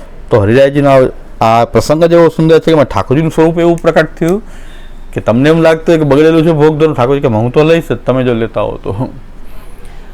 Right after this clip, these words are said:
અમારા ઘરમાં અમારું ઘર જે મથાધીશનું ઘર કહેવાય, એમ તો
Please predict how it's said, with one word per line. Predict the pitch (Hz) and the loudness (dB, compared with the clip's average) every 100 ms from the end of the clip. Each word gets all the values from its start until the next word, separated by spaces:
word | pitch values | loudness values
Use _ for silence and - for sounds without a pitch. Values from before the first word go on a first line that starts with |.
| - - - - - - - | -18 -18 -16 -16 -16 -16 -12
અમારા | - 123 147 | -2 2 2
ઘરમાં | 120 127 151 143 135 - - - - - - - - | 2 2 2 0 -2 -10 -18 -18 -18 -16 -18 -18 -12
અમારું | - 117 135 117 | -6 0 2 4
ઘર | 123 | 2
જે | 139 | 2
મથાધીશનું | 123 120 147 139 135 143 | 0 0 0 0 0 -2
ઘર | 117 120 | 2 0
કહેવાય, | 117 117 | 2 0
એમ | 110 110 | 0 -2
તો | 120 117 117 | -4 -4 -6